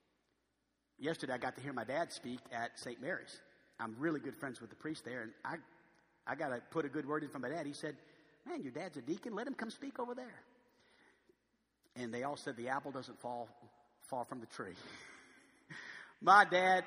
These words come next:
if I could just say this, he had that group of Catholics mesmerized.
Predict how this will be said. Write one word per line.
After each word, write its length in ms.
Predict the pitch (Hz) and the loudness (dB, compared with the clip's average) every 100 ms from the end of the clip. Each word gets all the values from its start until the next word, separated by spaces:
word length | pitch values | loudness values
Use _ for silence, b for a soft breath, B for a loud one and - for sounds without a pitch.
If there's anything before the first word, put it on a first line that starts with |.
| - | 2
if 120 | 151 | 8
I 120 | 185 | 10
could 160 | 180 160 | 8 2
just 160 | 175 | 0
say 120 | 175 170 | 0 2
this, 200 | 165 175 | 0 0
he 140 | 185 | 0
had 300 | 151 165 151 | 4 4 4
that 320 | 156 156 - | 2 2 0
group 200 | 156 160 | -2 -2
of 80 | 160 | -2
Catholics 420 | 160 147 151 - | -2 0 -2 -6
mesmerized. 1000 | 139 143 139 117 117 104 101 104 110 - | -4 -2 -2 -4 -6 -4 -2 -2 -4 -10